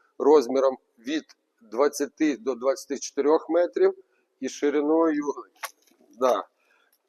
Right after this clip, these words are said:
е, і шириною д-, від дванадцяти до шістнадцяти метрів. Це менший за розміром, цей майданчик стандартний має сорок на двадцять, ці майданчики мають менше. Це зробили для того, щоб,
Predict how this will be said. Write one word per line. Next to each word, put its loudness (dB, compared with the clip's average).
е, 4
і -12
шириною 0
д-, -12
від -4
дванадцяти 0
до -2
шістнадцяти -4
метрів. -6
Це -8
менший -4
за 4
розміром, 2
цей -4
майданчик -2
стандартний -2
має 4
сорок 2
на 0
двадцять, 0
ці -6
майданчики 0
мають -2
менше. -4
Це 0
зробили 0
для -10
того, 2
щоб, -4